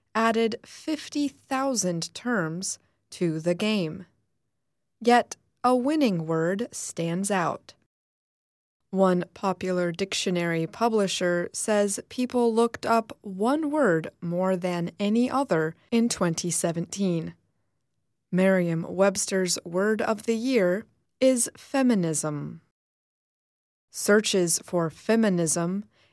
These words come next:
increased seventy percent from twenty sixteen to twenty seventeen on merriam webster dot com. It rose several times after key news events.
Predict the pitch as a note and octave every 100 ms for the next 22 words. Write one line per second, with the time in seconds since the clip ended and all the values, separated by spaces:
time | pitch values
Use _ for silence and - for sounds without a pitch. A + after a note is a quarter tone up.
0 | - A3+ A3 - A#3+ A#3 - - - -
1 | B3 C#4 C#4 C4+ C4 C4 B3+ - C4 E3+
2 | - - _ _ _ - D#3+ - F#3+ F3+
3 | E3+ E3 - C#4+ - - F#3+ F#3+ G#3 A#3+
4 | _ _ - C4+ - F3 E3+ F#3+ - A#3+
5 | G#3+ G#3 - F3 D#3+ D#3 - _ _ _
6 | _ F3 E3 D#3+ F3 F#3+ G3 F3+ E3+ E3+
7 | F3+ G#3 G#3 - E3+ E3+ - D#3+ D#3 -
8 | - A3+ F#3 F3+ F3 _ _ _ _ _
9 | _ _ _ _ _ _ _ _ - F#3
10 | E3 F#3+ F#3 E3+ - - - C4+ C4 A3+
11 | F3+ E3 - A#3 F#3 E3 F3+ - - G#3+
12 | G#3 A3+ A3 - - C4 C4+ C#4+ A#3 B3
13 | B3+ A#3+ G3 E3 D3+ E3 - - -